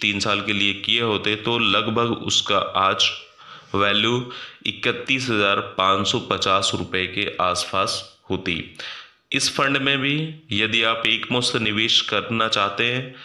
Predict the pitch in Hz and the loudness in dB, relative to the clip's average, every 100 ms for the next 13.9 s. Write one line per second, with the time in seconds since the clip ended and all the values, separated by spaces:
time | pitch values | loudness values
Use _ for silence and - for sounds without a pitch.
0 | - - _ _ _ 107 101 104 104 110 | -20 -20 _ _ _ -4 0 0 0 -2
1 | 107 104 95 92 92 101 107 107 107 107 | 0 0 0 2 2 2 0 2 2 2
2 | 107 113 131 147 - - - - - _ | 0 -2 -2 -6 -16 -20 -20 -20 -20 _
3 | _ _ _ _ 107 104 104 107 110 104 | _ _ _ _ -2 2 2 2 2 2
4 | 95 110 110 110 95 92 90 104 95 92 | 2 0 2 2 2 2 0 -2 0 0
5 | - 131 190 - _ _ - 110 95 90 | 2 -2 -2 -10 _ _ -2 0 2 2
6 | 82 82 85 82 85 - - - - - | 2 2 2 0 -2 -14 -20 -20 -14 -2
7 | 95 98 90 - 110 110 135 135 135 - | 2 2 0 0 0 2 2 4 2 -2
8 | - - 101 95 104 107 107 135 131 - | -10 -2 -2 0 0 0 0 0 0 0
9 | - 127 127 127 123 104 95 113 120 127 | 0 0 2 0 0 0 2 0 2 -2
10 | 123 127 135 170 - - - - - 127 | -2 0 0 -2 -6 -16 -18 -20 -4 -2
11 | 123 120 123 131 139 156 160 - _ _ | 0 2 2 0 0 -2 -6 -12 _ _
12 | - 107 113 123 - 135 117 98 110 117 | 0 2 2 2 2 2 2 2 0 0
13 | 127 127 98 101 101 98 127 123 | -4 -8 -2 2 4 2 0 -4